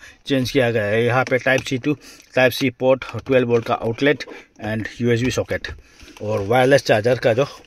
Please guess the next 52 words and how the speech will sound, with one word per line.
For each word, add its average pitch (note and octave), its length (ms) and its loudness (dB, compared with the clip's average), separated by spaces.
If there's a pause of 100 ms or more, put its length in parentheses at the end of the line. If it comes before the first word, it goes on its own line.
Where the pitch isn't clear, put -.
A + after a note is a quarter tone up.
(240)
pad A#2+ 160 2
आपको G2 380 -6
यहाँ G#2 120 -4
पे G2+ 120 -10
मिलेगा। F2+ 400 -8 (440)
एसी C3 220 0
bands D3 300 4
कुछ - 360 -4 (400)
इस C3 180 0
तरीक़ा C#3 380 2
से C#3 140 0
देखने A#2 240 0
में A#2 180 0
दिया G#2+ 180 -2
हुआ F#2+ 160 -2
है। C3+ 120 -2 (420)
Dashboard B2 420 2 (180)
काफ़ी C3 280 0
ज़्यादा, C3 200 4
यहाँ C3 240 6
पे D#3+ 80 4
आप D3 100 4
मोबाइल C3+ 300 4
वगैरह B2 320 4
कुछ A#2+ 200 -2
कुछ B2 140 -2
रख A#2 240 0
पाएगा, A2 320 0
जो G2+ 220 -2
कि A2 160 -4
आपका G2+ 240 -6
स्लिप B2 340 0
नहीं A#2+ 120 2
होने G2+ 160 -2
के G#2 60 -6
लिए F#2+ 80 -4
दिया G2 200 -2
हुआ E2+ 160 -6
है। E2 60 -12 (520)
ये D#3 180 8
एरिया D3 200 6
आप B2+ 60 4
देख A#2+ 200 0
सकते A#2+ 280 -2
हैं, A2 100 -2 (260)
काफ़ी C3+ 240 2
ज़्यादा C#3+ 180 4
premium C#3 360 4
feel C3 180 2
होगा A#2 160 6
dashboard। A2+ 440 2
और B2 300 0